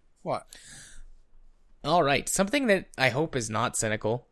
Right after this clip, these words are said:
Speaker 2: Uh, Microsoft's new Xbox controller, which is designed for accessibility, has been revealed. The,
Speaker 1: Yeah,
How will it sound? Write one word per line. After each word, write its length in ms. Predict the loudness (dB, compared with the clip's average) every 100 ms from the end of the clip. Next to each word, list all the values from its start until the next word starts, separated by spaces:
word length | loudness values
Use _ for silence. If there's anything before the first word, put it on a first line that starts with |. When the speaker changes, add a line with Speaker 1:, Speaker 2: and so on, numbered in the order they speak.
| -6
Speaker 2:
Uh, 200 | -2 2
Microsoft's 500 | 2 2 4 2 2
new 160 | -2 0
Xbox 480 | -2 0 -2 -2 -4
controller, 460 | -4 0 2 2
which 180 | 2 -2
is 120 | -6
designed 420 | -4 -2 0 -2
for 220 | -4 -4 -4
accessibility, 760 | -2 -4 -4 -2 0 0 -2
has 160 | -6 -6
been 380 | -4 -4 -6
revealed. 720 | -8 -10 -8 -6 -6 -6 -10 -8
The, 420 | -6 -4 -6 -8 -4
Speaker 1:
Yeah, 220 | -4